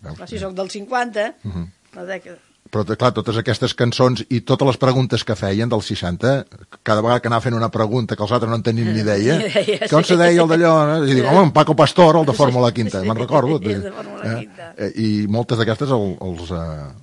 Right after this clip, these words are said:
Speaker 1: els
Speaker 2: Poc.
Speaker 1: cables les sabia, d'aquestes preguntes, perquè,
Speaker 2: I ells
Speaker 1: clar,
Speaker 2: no, eh?
Speaker 1: no, esclar, que
Speaker 2: Ells no
Speaker 1: estan
Speaker 2: sabien res.
Speaker 1: tan joves que, que li has, aquella, aquella, la noia aquella, la Maria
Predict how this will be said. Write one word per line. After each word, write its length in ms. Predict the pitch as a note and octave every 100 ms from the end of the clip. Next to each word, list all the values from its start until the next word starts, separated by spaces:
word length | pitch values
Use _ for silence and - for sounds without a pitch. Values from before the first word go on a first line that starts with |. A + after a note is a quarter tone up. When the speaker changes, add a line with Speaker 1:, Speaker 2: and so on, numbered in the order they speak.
| -
Speaker 1:
els 80 | G2
Speaker 2:
Poc. 80 | G#3+
Speaker 1:
cables 280 | G2 G#2+
les 80 | G2+
sabia, 440 | - G2+ F#2 A#2 E2+ F2+
d'aquestes 580 | E2+ D#2 D2+ D#2 - E2+
preguntes, 400 | F2 F2 F2 G#2
perquè, 180 | - G#3+
Speaker 2:
I 40 | A3+
ells 100 | G#3
Speaker 1:
clar, 60 |
Speaker 2:
no, 160 | C#4 C4+
eh? 200 | A#3+ G#4+ _ _
Speaker 1:
no, 160 | G#2+ G2
esclar, 320 | - F#3+ G#2+
que 100 | E2+
Speaker 2:
Ells 100 | C#4+
no 80 | D4+
Speaker 1:
estan 160 | C#4+
Speaker 2:
sabien 280 | C#4 C#4 B3
res. 460 | A#3+ A#3 G3 - -
Speaker 1:
tan 220 | - G#2
joves 320 | G#2+ A2+ C3
que, 140 | - A2 G2 F2 - - -
que 120 | G2+
li 160 | F#2 F#2
has, 120 | F2
aquella, 300 | G#2 G2 G2
aquella, 580 | F2 E2+ F2 F2+ F#2 F2
la 140 | F#2
noia 240 | F#2 F#2+
aquella, 260 | F#2 G2 F#2
la 540 | F#2 F2+ F2 E2+ D#2+ D2 F2 F#2
Maria 840 | E2+ F2+ F2+ G2 F#2+ F#2 E2